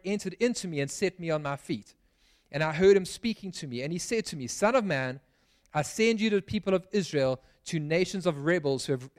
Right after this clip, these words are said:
who have rebelled against, rebelled against me. They and their fathers have transgressed against me to this day. The descendants also are impudent and stubborn. I send you to them,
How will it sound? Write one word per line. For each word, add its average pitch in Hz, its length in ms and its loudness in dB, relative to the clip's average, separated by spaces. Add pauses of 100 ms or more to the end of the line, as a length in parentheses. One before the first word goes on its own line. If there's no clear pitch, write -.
who 143 100 -4
have 131 160 -2
rebelled 156 300 0
against, 143 300 -4
rebelled 143 340 2
against 143 380 0
me. 104 160 -10 (1400)
They 175 160 6
and 220 100 4
their 226 100 10
fathers 202 360 6
have 180 160 -2
transgressed 170 540 -2
against 220 540 0
me 117 260 -10 (240)
to 165 120 -2
this 156 220 -2
day. 113 360 0 (280)
The 151 80 -2
descendants 214 640 -2
also 214 320 2
are 139 100 2
impudent 214 600 -2
and 156 120 -6
stubborn. 127 580 -2 (880)
I 170 100 0
send 196 420 0
you 190 280 0
to 180 200 -4
them, 117 260 -2